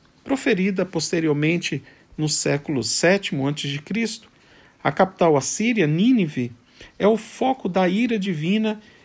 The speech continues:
e é retratado como a personificação do mal e da crueldade. Os pecados de Nínive estão descritos no livro de Naum. Eles tramavam o mal contra o Senhor.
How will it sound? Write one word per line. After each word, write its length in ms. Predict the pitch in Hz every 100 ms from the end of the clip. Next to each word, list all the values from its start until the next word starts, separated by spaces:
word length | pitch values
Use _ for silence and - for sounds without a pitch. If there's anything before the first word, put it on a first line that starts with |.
| _
e 120 | 170
é 60 | 190
retratado 680 | 185 226 185 151 180 185 175
como 260 | - 185
a 60 | 170
personificação 1400 | - - 214 240 - - 202 202 185 190 185 156 - 175
do 140 | 180 160
mal 440 | 135 139 156 156 - _ _
e 80 | 135
da 160 | 156 151
crueldade. 920 | 156 147 139 131 113 110 110 - - _ _ _ _ _ _ _ _ _ _ -
Os 140 | -
pecados 500 | - 143 156 156 147
de 140 | -
Nínive 520 | 143 165 240 220 160 139
estão 380 | 143 - 175
descritos 880 | 160 147 - - 240 269 143 - - - _ -
no 120 | 233
livro 320 | 214 190 196
de 120 | 185
Naum. 400 | 208 208 170 147 147 _ _ _ _ _ _ - _
Eles 280 | - 196 202
tramavam 800 | - 185 151 170 220 196 151 131 123 _ -
o 80 | 180
mal 340 | 170 190 233
contra 380 | 233 160 151 151
o 80 | 143
Senhor. 560 | - 139 127 117 107